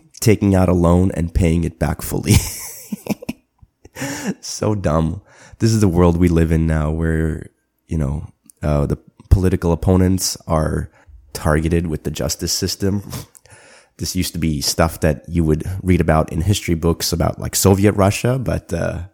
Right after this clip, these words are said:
now we've, uh, the West has caught up with <laughs> Soviet Russia. It's kind of a sad thing to think about, but that's the world we live in. Yeah, New York's just going completely to shit.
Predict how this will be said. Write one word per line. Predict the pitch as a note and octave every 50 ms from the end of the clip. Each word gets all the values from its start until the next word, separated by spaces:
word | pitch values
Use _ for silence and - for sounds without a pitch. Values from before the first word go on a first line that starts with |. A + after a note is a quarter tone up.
| _ _ -
now | D#2+ D#2+ G2 G#2+ G#2+ G#2+
we've, | G#2 G#2 F#2+ F2 F#2+ G2 -
uh, | D#2+ D#2+ D#2 D#2+ D#2 D#2 - _ _ _ _ _ _ - - - - _ _ _ - -
the | - F2+ D#2+ E2 E2 F2+ F2
West | F2 G#2+ B2 C#3 -
has | - A#2+ A2 -
caught | - - A2 A2+ A#2
up | G#2 - - -
with | D2 -
<laughs> | - -
Soviet | - G#2 - G2 E2+ -
Russia. | E2 E2 D2+ - - -
It's | - - - -
kind | - E2 E2
of | D#2+
a | D2+
sad | - - - D#2+ - - -
thing | - - D2 D#2 E2 F2 - _ _ _ _ _ _ _ -
to | - F2+
think | - G#2+ G2+
about, | - G2+ G#2 G#2+ A2+ A#2 A#2 -
but | E2+ D2+ C#2+ - - A2 G#2 _ _
that's | - - -
the | - E2
world | D#2+ D#2+ E2 E2+ E2
we | E2+ F2+
live | F2 G#2 A#2 G#2
in. | F2 D#2+ E2 E2+ - _ _ _ _ _ _ _ _ _ _ _ _ _ _ _ _ _ _ _ _ _ _ _ -
Yeah, | - C#2+ C2+ C#2
New | D2+ D#2 F2+
York's | G2 G2 F#2+ F2+ - -
just | - D2+ D2 - -
going | - D#2 D2 C#2+ C#2+ D2
completely | - - D2+ D2 - - D#2+ D#2 - - E2 F2 D#2+ D#2+ D2+
to | - -
shit. | D2 - - - D2 C#2+ C#2 - _